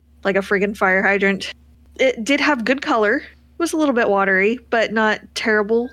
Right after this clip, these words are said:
consistency-wise for the blood. So good on them for that. I doubt the needle that she used to take his blood, Cole's blood, was sterile.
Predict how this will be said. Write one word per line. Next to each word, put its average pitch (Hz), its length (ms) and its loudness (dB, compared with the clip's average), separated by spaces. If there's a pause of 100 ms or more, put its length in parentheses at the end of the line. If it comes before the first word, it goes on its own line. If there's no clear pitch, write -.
consistency-wise 262 1300 -2 (520)
for 269 120 -4
the 254 100 -2
blood. 269 300 0 (840)
So 208 480 2
good 233 180 -2
on 240 180 0
them 262 140 -4
for 262 160 -2
that. 202 380 0 (560)
I 247 160 0
doubt 220 460 0
the 254 80 0
needle 220 400 2
that 214 200 0
she 226 160 0 (100)
used 208 520 0 (760)
to 190 460 0 (160)
take 202 260 0
his 202 320 0
blood, 202 360 0
Cole's 208 320 2
blood, 208 380 0 (360)
was 190 180 0
sterile. 190 560 -2